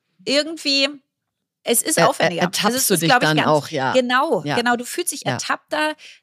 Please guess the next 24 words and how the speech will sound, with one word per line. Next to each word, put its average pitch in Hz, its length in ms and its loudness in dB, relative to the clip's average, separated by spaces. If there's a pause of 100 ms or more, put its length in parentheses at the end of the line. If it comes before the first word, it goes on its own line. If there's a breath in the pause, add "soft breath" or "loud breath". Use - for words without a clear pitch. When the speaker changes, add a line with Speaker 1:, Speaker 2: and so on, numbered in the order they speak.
Speaker 2:
Auch - 120 -2
dieses 254 300 -2
"Take 254 320 0
a - 20 -10
breath, 226 400 0
you're 208 220 0
free" 277 640 0
ist 240 180 -6
auch 240 140 4
so, 226 340 0 (540 soft breath)
ja, 208 540 2
das 226 140 -4
ist 240 120 -8
grad 214 240 -2
meine 208 420 -2 (300)
Abhängigkeit, 175 560 -2
Speaker 1:
Ja. 180 160 -4
Speaker 2:
die 170 160 -14
mich 226 180 -8
da 190 200 -2
zieht. 180 400 -6 (100)
Speaker 1:
Ja. 220 80 -6 (160)
Speaker 2:
Ja, - 60 -8
und 226 160 -2